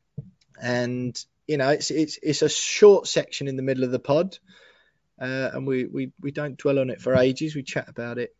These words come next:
briefly, um, but it, it's, you know, for all the good things we've done via this podcast and some of the excellent co-, comments we've had back and all that sort of stuff, which I love. It's lovely to hear from the listeners and the feedback we get.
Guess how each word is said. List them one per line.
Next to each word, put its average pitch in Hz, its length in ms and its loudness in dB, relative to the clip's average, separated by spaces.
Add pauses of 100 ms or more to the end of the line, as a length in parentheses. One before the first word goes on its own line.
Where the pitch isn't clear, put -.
(140)
briefly, 143 600 -4
um, 139 560 -10 (960)
but 170 260 2 (220)
it, - 280 -10 (120)
it's, - 460 -6 (100)
you 139 160 -12
know, - 80 -12
for 170 160 -6
all 170 100 2
the 156 100 0
good 147 220 0
things 139 260 -2
we've 131 220 0
done 131 400 -4 (220)
via 113 260 -4
this 107 160 -10
podcast 120 600 -8
and 107 80 -14
some 120 180 -12
of 117 60 -16
the 120 100 -12 (420)
excellent 123 440 -10
co-, 117 300 -8 (280)
comments 120 380 -4
we've 113 120 -6
had 110 260 -6
back 117 380 -2
and 107 360 -6
all 120 200 -6
that 110 200 -8
sort - 180 -6
of - 60 -10
stuff, - 280 -6
which - 200 -10
I 104 80 -6
love. 113 300 6
It's - 200 -10
lovely 120 420 0
to 110 320 -6
hear 113 280 0
from 107 180 -10
the 110 80 -6
listeners 127 400 0
and 113 80 -6
the 107 40 -8
feedback 107 400 -4
we 98 100 -12
get. 98 220 -10